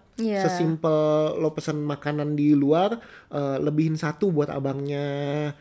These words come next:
Speaker 2: salam
Speaker 1: Hmm.
Speaker 2: buat keluarga ya, Pak. Jadi hal-hal sebaik itu pun masih, masih matters
Speaker 1: Iya,
Speaker 2: sekarang.
Speaker 1: iya, iya, iya. Jadi pandemi ini membawa manusia itu ke titik awal ya, di mana
Speaker 2: Hmm.
Speaker 1: memang manusia itu sebenarnya diciptakan dan didesain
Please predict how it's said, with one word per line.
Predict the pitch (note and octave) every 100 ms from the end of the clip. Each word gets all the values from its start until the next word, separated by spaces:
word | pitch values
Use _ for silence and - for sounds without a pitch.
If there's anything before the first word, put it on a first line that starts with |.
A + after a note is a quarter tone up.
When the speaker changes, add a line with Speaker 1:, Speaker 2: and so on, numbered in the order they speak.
| -
Speaker 2:
salam | - C3+ C#3+ E3
Speaker 1:
Hmm. | D#3+
Speaker 2:
buat | C#3+
keluarga | C#3 B2+ C3+ D3+
ya, | C#3+
Pak. | C#3 C#3+ D3+ - -
Jadi | C#3 B2+ E3+ C#4+
hal-hal | E4 A#3 F#3+ F#3 F3
sebaik | F3+ D#3+ D3 D#3 -
itu | F3+ E3+ - F3+ F3
pun | - D4 D4
masih, | G3+ E3+ F3 E3+ - - - -
masih | - F3 G3+
matters | A#3+ C#4 - G#3+ A3+
Speaker 1:
Iya, | G3+ G3
Speaker 2:
sekarang. | F#3+ F#3 F3+ F3+
Speaker 1:
iya, |
iya, | F3 E3
iya. | E3 D#3+ - - _
Jadi | - F3+ G3+
pandemi | - G#3 G3 F#3 F#3+ F#3
ini | F#3 B3+
membawa | A3+ G3 F#3 F3+ F3+ F3+ -
manusia | F#3 F#3 F3+ F#3+
itu | F3 C4+
ke | A#3+
titik | G#3 F#3+ F3+
awal | F3 F#3 A3
ya, | G3+ G3+
di | F#3
mana | F3 E3 G3 B3+
Speaker 2:
Hmm. | G3
Speaker 1:
memang | F#3+ B3+
manusia | A#3 G3+ F#3+ -
itu | F3+ E3+ C#4+ D#4
sebenarnya | G#3 F#3+ G#3 C#4+
diciptakan | A3 G#3 - F3 - A3+ A#3+
dan | F#3+ F#3
didesain | F3 E3 E3 - B3